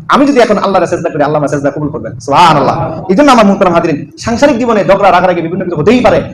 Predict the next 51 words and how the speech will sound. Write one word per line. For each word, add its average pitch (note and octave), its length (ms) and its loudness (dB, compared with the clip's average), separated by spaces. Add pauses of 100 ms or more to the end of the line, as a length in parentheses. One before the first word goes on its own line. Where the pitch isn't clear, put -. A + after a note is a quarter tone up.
(120)
কিন্তু G3+ 240 -4
স্ত্রীকে A3+ 240 -2
ইসলামিক D#4 360 2
জ্ঞানে, G#3+ 180 2
জ্ঞান, A3+ 280 0
জ্ঞান, G3+ 340 0 (120)
ইসলামিক A#3 380 -2
জ্ঞানে G#3+ 440 0
আপনাকে, F3+ 300 0
তাকে F3+ 440 2 (140)
জ্ঞান, G#3 240 4
ইসলামিক G#3+ 340 0
জ্ঞান C4+ 160 4
বোঝানো, G#3+ 500 2
ইসলামের B3 320 0
ব্যাপারে A#3+ 220 2
তাকে G#3 160 0
ধারণা A3+ 240 2
দেওয়া, G3+ 160 4 (240)
আপনার D4 340 4
খুব G3 300 2
রাগ G3+ 280 2
নিয়ন্ত্রণ A3 320 0
করা। G3 200 2 (200)
সামান্য C4+ 260 2
একটু A#3 140 0
কষ্ট A3 220 2
হলেই, F#3+ 420 2
এই F3 360 0 (100)
বা-, D3+ 260 -4
তরকারির G#3 240 2
ভিতরে G3+ 120 0
একটু G3+ 120 2
লবণ F#3+ 200 2
একদিন F#3+ 180 -4
কম A3 140 0
হয়েছে G#3 180 -2
কারণে G#3 240 -2
আপনি G3 140 -6
তার F#3+ 100 -2
সাথে F#3 140 -6
রাগারাগি F3 440 0
শুরু F3 220 -4
করে E3+ 120 -4
দিলেন, E3 180 0 (220)
বিভিন্ন C4 240 0
ধরনের A3 180 2
অত্যাচার G3 340 0
নিপীড়ন F#3 240 -2
শুরু F#3 140 -4
করলেন, E3+ 240 0